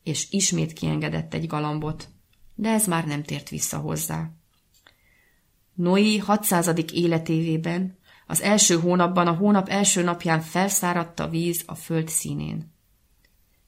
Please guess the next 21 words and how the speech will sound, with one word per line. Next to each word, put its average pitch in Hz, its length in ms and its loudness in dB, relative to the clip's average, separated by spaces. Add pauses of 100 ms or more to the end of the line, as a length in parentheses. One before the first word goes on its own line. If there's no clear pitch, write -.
(160)
Ekkor 220 440 0
Noé 185 300 4
félretolta 170 640 2
a 156 80 0
bárka 156 300 0
fedelét, 160 640 -2 (560)
körülnézett, 190 920 2 (440)
s - 220 -8
íme 220 340 4
a 208 180 -4
föld 202 300 0
felszíne 175 560 0
szikkat 156 520 -6
volt. 156 380 -12 (1120)
A - 100 -2
második 180 480 4
hónapban, 160 760 0 (300)
a 160 120 -8
hónap 190 420 2
huszonhetedik 165 800 0
napján 160 680 -2